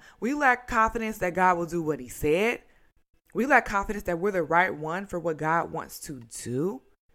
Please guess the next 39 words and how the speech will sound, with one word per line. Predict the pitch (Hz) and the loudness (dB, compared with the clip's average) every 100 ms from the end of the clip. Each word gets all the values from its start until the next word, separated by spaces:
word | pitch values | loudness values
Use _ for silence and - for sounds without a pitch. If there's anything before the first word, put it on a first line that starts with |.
| _ _ _ _ _ _ _ _ _ _ | _ _ _ _ _ _ _ _ _ _
And | 202 185 | -4 -2
that | 180 226 285 | 2 4 4
is | 220 196 | 2 -6
a | |
space | 185 - 202 202 - | -10 -8 -6 -8 -10
where | 170 | -10
we | 202 | -8
have | 208 190 | -10 -12
to | 160 | -14
truly | - - 180 233 233 - | -14 -14 -8 -6 -6 -6
activate | 160 165 175 147 143 139 - - - | -6 -8 -12 -10 -8 -10 -12 -20 -14
our | 151 143 | -12 -10
faith. | - 170 151 | -6 -4 -4
We | 143 | -8
have | 196 180 | -8 -8
to | |
go | 160 156 | -8 -6
to | 156 170 | -6 -8
that | 151 143 | -8 -10
next | 151 143 - - _ | -10 -10 -12 -20 _
level. | - 127 156 151 113 - - _ _ _ _ _ _ _ _ _ _ _ _ | -14 -4 -2 -2 -4 -12 -14 _ _ _ _ _ _ _ _ _ _ _ _
Before | 185 180 220 277 | -8 -2 2 2
Moses | 269 240 240 214 | 2 0 -2 -4
went | 175 190 185 | -6 -6 -4
back | 170 - | -4 -4
to | - - | -14 -10
Egypt, | 220 170 160 - _ _ _ | -8 -6 -8 -8 _ _ _
he | 220 214 | -6 -4
had | 185 196 196 - | -2 0 0 -4
to | 180 | -10
share | - 190 185 196 | -10 -6 -4 -2
what | 175 165 | -4 -4
God | 160 165 170 | -4 -4 -6
told | 185 175 | -8 -8
him | 180 | -8
to | 160 | -8
do | 147 185 190 | -6 -6 -4
with | 165 - | -6 -10
three | - 175 175 175 | -8 -6 -6 -8